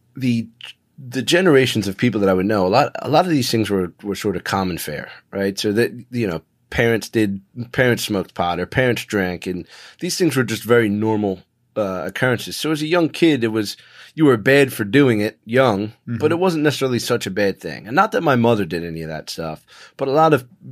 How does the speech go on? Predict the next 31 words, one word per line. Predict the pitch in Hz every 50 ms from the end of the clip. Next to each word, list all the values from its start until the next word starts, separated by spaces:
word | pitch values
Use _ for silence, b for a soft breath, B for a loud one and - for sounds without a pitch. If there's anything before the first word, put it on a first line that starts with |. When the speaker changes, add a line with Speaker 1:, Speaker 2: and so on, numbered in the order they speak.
| 123 - -
Speaker 1:
people | - - 139 131 - 123 120
in | 113
the | 110 107 107
area | 110 110 110 110 110 107
or | 101 98
their, | 95 95 95 95 -
or | 120 117 110 101
their | 98 95 92
parents, | - - 110 110 104 101 101 -
you | 113 113
know, | 107 104
there | 101 120
was | 113 117 123 127 143
a | 139
known | 143 147 147 143 139
thing | - 170 156 123 101
that | 92 90 -
they | 107 101 98
drank | 90 - - - 101 104 104 104 98 -
or | 101
smoked | - - 107 107 104 98 -
pot. | - 92 95 98 95
And | 92 92 - B B B B B B B B
so | B - 175 160
it | 165
wasn't | 180 175 175 151 - - -
so, | - - 156 143 135 131 131 123 117 117 B B B B B B -
uh, | 123 117 110 107 104 98
frowned | - - 131 117 113 113 101
upon. | - - 82 71 69 - _ _ B B B B B B B 110
Speaker 2:
Right. | 107 101 98